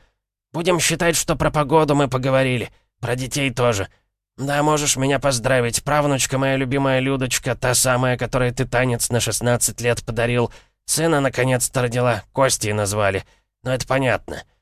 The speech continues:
Более преданной поклонницы у тебя наверняка никогда не было». «Поздравляю», говорил Костя искренне. Кланы были помешаны на детях, они считали их своим главным достоянием и инвестициями в будущее. «Я передам Людочке твои поздравления»,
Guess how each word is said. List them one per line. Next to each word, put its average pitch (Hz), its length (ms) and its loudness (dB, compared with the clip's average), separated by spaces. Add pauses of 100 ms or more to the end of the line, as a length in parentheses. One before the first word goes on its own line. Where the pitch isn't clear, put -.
(200)
Более 135 320 -2
преданной 139 480 0
поклонницы 127 640 0
у 120 40 0
тебя 120 240 -2
наверняка 120 520 2
никогда 104 440 0
не 98 180 2
было». 80 240 -6 (680)
«Поздравляю», 98 680 0 (360)
говорил 90 340 0
Костя 92 320 -4
искренне. 80 600 -4 (440)
Кланы 127 300 2
были 120 180 -2
помешаны 110 540 0
на 90 140 2
детях, 87 420 -2
они 80 200 -2
считали 85 380 -2
их 82 140 -2
своим 85 300 0
главным 87 400 0
достоянием 87 800 -2
и 85 100 -4
инвестициями 80 720 -4
в 76 100 -8
будущее. 78 560 -4 (760)
«Я 190 200 -2
передам 165 480 0
Людочке 143 400 0
твои 120 200 -2
поздравления», 110 840 0